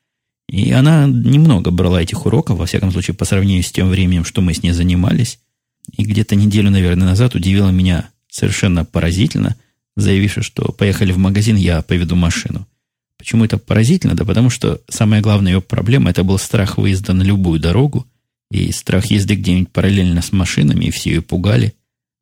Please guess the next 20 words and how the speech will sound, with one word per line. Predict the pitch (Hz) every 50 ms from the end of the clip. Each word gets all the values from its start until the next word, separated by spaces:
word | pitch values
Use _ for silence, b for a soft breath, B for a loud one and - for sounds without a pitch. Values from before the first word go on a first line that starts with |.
| - -
А | - 87
вот | 85 92 104 101 -
такой | - 95 - - - 107 107
прогресс | 101 - - 104 98 101 104 101 87 80 -
совершенно | - - 87 - - - 85 92
дикий. | 87 87 127 160 - -
Мы | 85 87 82 85
с | - -
ней | 92 90
сели, | - - - - 101 87 82 82
выехали. | 85 85 92 120 151 147 - - 117 98 101 104 - _ _ _ _ _ _ _ _ _ _ -
Причем | 95 98 - - 113 107 101
выехали | 101 113 110 - - 98 90 87
по-настоящему. | - - 104 107 - - - - - - - -
Она | 76 85 87
выехала | 87 92 98 - - 87
с | - -
нашей | 82 - - - 80
аллейки | 80 82 98 135 147 - -
прямо – | - - - - - - -